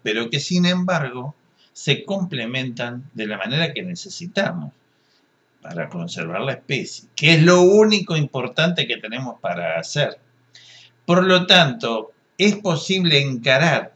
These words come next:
estas diferencias entre las personas en general,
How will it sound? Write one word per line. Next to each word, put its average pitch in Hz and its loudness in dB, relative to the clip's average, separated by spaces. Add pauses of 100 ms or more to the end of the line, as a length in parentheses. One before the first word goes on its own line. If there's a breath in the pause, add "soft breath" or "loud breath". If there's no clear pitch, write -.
estas 135 -6
diferencias 110 -8
entre - -14
las 120 -2
personas - -10
en 175 -10
general, 90 -8